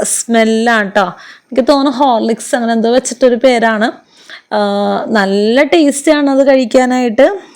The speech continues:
ആ, നമ്മള് വാലിട്ട് അലിഞ്ഞു പോവൂലെ, അതേപോലത്തെ ടേസ്റ്റ് ആണ് ട്ടോ. അതിൻ്റെ സ്മെല്ലാണ് എനിക്ക് പെട്ടെന്ന് ഓർമ്മ വന്നത്. അത് തുറക്കുമ്പോ, അപ്പൊ ഞാൻ ദാ നെയ്യ് ഒഴിച്ചതിന് ശേഷം മിക്സിയിൽ അടിച്ച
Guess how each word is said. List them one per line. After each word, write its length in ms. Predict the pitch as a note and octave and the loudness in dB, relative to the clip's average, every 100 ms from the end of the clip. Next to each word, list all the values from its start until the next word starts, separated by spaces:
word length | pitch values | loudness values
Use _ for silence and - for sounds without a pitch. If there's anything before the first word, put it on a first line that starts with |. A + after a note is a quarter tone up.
| C4 | -4
ആ, 60 | A3+ G#3+ A3 G#3+ A3+ | -2 0 2 0 0
നമ്മള് 260 | A#3+ A#3+ | 0 0
വാലിട്ട് 500 | B3 B3 A#3+ A#3+ A#3 | 0 0 0 0 2
അലിഞ്ഞു 420 | B3+ B3 B3 B3+ | 2 0 0 -2
പോവൂലെ, 380 | B3+ B3+ A#3+ A3 | 2 2 2 -2
അതേപോലത്തെ 680 | G#3+ G#3+ G#3 A3 A3+ A3+ A#3+ | -2 -2 0 0 0 -2 -4
ടേസ്റ്റ് 300 | C4+ A3+ - | -2 -2 -2
ആണ് 160 | A3 G3+ | -4 0
ട്ടോ. 100 | G#3+ G#3 - - - A3+ | -2 -2 -14 -20 -8 0
അതിൻ്റെ 340 | A3 A3+ A#3+ | 2 2 0
സ്മെല്ലാണ് 760 | B3+ C#4+ C#4 B3 B3 C4+ C4+ B3+ | 0 2 2 2 0 -2 -2 -2
എനിക്ക് 260 | B3 A#3+ A3+ | -2 -2 0
പെട്ടെന്ന് 400 | B3+ - A3+ A#3+ | -2 -2 -2 0
ഓർമ്മ 320 | B3 A3 A3+ | 0 0 0
വന്നത്. 220 | A3+ A3 A3+ | -2 0 -2
അത് 60 | A#3+ | 0
തുറക്കുമ്പോ, 580 | A#3+ A3 - G#3 G#3+ D4 - _ - - - - | 0 0 -2 0 0 0 -2 _ -20 -18 -16 -8
അപ്പൊ 180 | A3 G#3+ | -2 0
ഞാൻ 240 | A3+ A3 | 0 2
ദാ 100 | G#3+ | 2
നെയ്യ് 340 | C4 B3 A3+ A3+ | 2 0 0 0
ഒഴിച്ചതിന് 340 | A#3 B3 A#3+ | 2 2 2
ശേഷം 420 | C4 B3 - C4 G#4 - - A3 A3+ | 4 4 2 -2 -2 -10 -4 -2 -2
മിക്സിയിൽ 420 | A#3 - A#3 A#3 | -4 -2 0 2
അടിച്ച 300 | B3 A3+ | 0 0